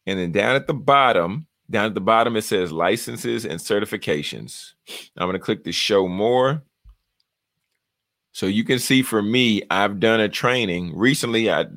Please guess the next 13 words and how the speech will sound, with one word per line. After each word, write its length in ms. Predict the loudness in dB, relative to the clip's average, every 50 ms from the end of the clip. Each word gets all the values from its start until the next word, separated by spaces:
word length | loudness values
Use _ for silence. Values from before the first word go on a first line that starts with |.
| -18 -8 -2
most 240 | 0 0 0 2 0
recently, 340 | -2 -2 -2 -2 0 0
I 60 | 2 2
did 260 | 2 2 0 0 0
one 200 | 0 0 0 2
on 120 | 0 -2 -2 -4
unconscious 540 | -4 -4 -4 0 0 0 0 0 -2 -6 -4
bias 500 | 0 2 4 4 4 2 2 -2 -4 -6
because 260 | -8 -6 -6 -4 -4
I'm 120 | -4 -6
furthering 420 | -6 -2 -2 0 0 0 -2 -2 -2
my 160 | 0 0 2
education 680 | 2 0 -2 -2 0 0 0 0 0 -2 -4 -6 -8